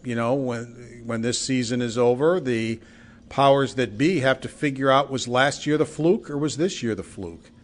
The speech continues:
And it's not a fluke. We talked about this in the pregame. Their home record, their home record th-, coming into the game, twenty-seventh in the league, both last year and this year. That's two years in a row with the same core that can't play at home.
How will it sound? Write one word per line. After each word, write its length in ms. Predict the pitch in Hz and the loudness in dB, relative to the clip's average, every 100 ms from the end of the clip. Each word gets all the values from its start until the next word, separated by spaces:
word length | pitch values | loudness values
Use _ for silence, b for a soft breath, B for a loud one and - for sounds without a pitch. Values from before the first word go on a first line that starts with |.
| B B B B B B | B B B B B B
And 680 | 113 113 113 113 113 113 113 | 0 2 2 0 -2 -4 -6
it's 160 | - | -4
not 180 | 131 165 | 2 2
a 60 | 190 | 2
fluke. 460 | - 143 156 170 - | 0 0 0 -2 -8
We 100 | 110 | -4
talked 320 | 135 135 131 | 2 2 4
about 280 | 127 139 143 | 2 2 0
this 180 | 127 | -2
in 80 | 135 | -2
the 60 | 127 | -2
pregame. 680 | 139 165 165 123 135 156 - - | 0 0 0 0 0 -4 -10 -6
Their 240 | 123 123 | 0 2
home 320 | 110 139 143 131 | 4 4 4 4
record, 500 | 143 135 120 156 - B B B B B - | 2 2 0 -2 -8 B B B B B -4
their 140 | 113 | 0
home 260 | 135 147 131 | 2 4 4
record 400 | 170 135 131 123 | 4 2 0 -2
th-, 180 | 123 | -10
coming 240 | - 135 135 | -4 -2 0
into 220 | 139 135 | 0 0
the 100 | 127 | -2
game, 380 | 120 160 147 131 | -2 0 0 -4
twenty-seventh 840 | - 147 160 147 - 151 156 143 | -4 -2 0 0 4 4 2 0
in 100 | 135 | 0
the 80 | 135 | 0
league, 320 | 143 165 117 | 2 0 2
both 240 | 127 127 | 2 2
last 380 | 131 131 135 - | 2 2 2 -2
year 220 | 139 139 - | -4 -4 -4
and 300 | 143 151 127 | -4 -2 -2
this 300 | 135 - 127 | -4 -4 -6
year. 280 | 107 98 - B B B B | -4 -4 -8 B B B B
That's 300 | 120 127 - | -2 -2 -2
two 260 | - - 180 | -8 -6 -6
years 360 | 170 165 165 147 | -2 0 0 0
in 100 | 143 | 0
a 40 | |
row 280 | 131 156 143 | 2 4 2
with 180 | 117 113 | 0 -4
the 100 | 107 | -6
same 360 | - 139 135 | -4 -2 -2
core 580 | 127 - 170 131 117 123 B B B B - | -4 -4 0 2 2 -2 B B B B -8
that 200 | 123 - | -6 -6
can't 340 | - 151 - | -4 -4 -4
play 280 | - 139 143 | -2 2 2
at 80 | 135 | 2
home. 340 | 165 - 76 | 0 -2 -4